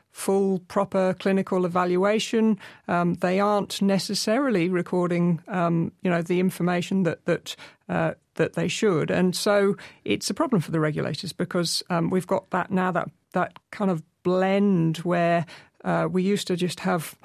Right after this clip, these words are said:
medical products, and now we've got these medical products that are sort of blending into the consumer market, and they aren't being regulated, um,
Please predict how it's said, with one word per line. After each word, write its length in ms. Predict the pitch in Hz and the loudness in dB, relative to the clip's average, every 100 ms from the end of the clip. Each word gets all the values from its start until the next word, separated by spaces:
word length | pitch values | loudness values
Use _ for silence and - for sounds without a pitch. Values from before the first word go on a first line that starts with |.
| - - | -4 2
medical 500 | 180 185 180 170 160 | 2 2 0 -2 -2
products, 580 | - 190 160 - - | 0 0 -2 -4 -4
and 140 | 165 170 | -2 0
now 160 | 180 | 0
we've 100 | 180 | -2
got 140 | 175 - | -4 -4
these 160 | 170 | -2
medical 480 | 180 185 180 180 180 | 0 0 0 -2 -6
products 400 | 170 175 170 - | -4 -4 -4 -4
that 160 | 170 170 | -4 -2
are 80 | 165 | -2
sort 160 | 165 | -4
of 100 | 160 | -4
blending 380 | 170 180 180 175 | -2 0 0 0
into 200 | 175 - | 0 -2
the 140 | 165 | -6
consumer 480 | 160 160 - 208 208 | -2 -4 0 0 2
market, 420 | 175 160 147 - - | 2 0 -2 -6 -4
and 160 | 175 175 | -2 0
they 140 | 175 | 0
aren't 240 | 214 254 | 0 -2
being 160 | - 156 | -2 -2
regulated, 640 | 151 151 151 156 156 165 - - - - | -2 -2 -2 -2 -2 -4 -6 -14 -20 -4
um, 240 | 170 165 | -2 0